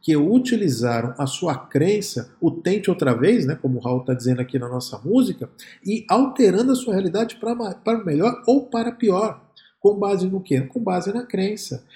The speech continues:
Se você acredita que amanhã vai ser um dia, uma droga, vai ser um problema na sua vida e não vai ter o dia bom,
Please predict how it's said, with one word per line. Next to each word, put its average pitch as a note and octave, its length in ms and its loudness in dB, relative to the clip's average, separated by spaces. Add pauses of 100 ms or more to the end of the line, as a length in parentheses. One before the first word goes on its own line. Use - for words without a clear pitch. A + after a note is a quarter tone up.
(100)
Se - 160 -2
você G#3 320 0
acredita F#3 640 0
que E3+ 120 -6
amanhã D3 360 0
vai C3+ 160 0
ser C3+ 220 -6
um C3 120 0
dia, A#2+ 500 0
uma C3+ 180 -2
droga, C3+ 540 2
vai B2+ 80 -4
ser - 120 -8
um C3+ 60 -8
problema C#3+ 540 -2
na C#3 40 0
sua C3 200 -4
vida D3 280 -2
e C3 40 0
não C#3 100 -2
vai D3 140 -6
ter D3+ 160 0
o C3 40 2
dia A#2 160 -2
bom, G3 400 2